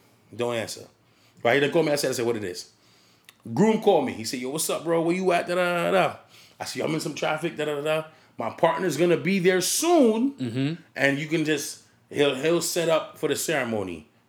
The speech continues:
Speaker 1: Right? He said, "Okay, you sure?" I said, "Yeah, my partner's gonna be there soon."
Speaker 2: Mm-hmm.
Speaker 1: My partner's in traffic. He's coming from out east.
Speaker 2: <sighs>
Speaker 1: I'm coming from west. He's coming from east.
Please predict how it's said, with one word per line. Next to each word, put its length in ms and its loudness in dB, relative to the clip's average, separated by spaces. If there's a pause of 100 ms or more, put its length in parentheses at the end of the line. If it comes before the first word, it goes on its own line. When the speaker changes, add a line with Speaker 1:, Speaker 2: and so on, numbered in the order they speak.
(300)
Speaker 1:
Right? 220 2
He 80 -4
said, 260 -4 (420)
"Okay, 260 -2
you 120 -6
sure?" 480 2
I 80 -4
said, 200 -8
"Yeah, 180 2
my 100 -4
partner's 260 -4
gonna 140 -6
be 80 -6
there 120 -8
soon." 240 -14 (140)
Speaker 2:
Mm-hmm. 160 -6 (220)
Speaker 1:
My 300 0
partner's 500 -2
in 80 -6
traffic. 360 -6
He's 120 -8
coming 240 -4
from 160 -6
out 240 -4
east. 460 -8 (120)
Speaker 2:
<sighs> 120 -20
Speaker 1:
I'm 400 -2
coming 280 2
from 240 -2
west. 240 0
He's 140 -6
coming 220 -6
from 200 -12
east. 360 -12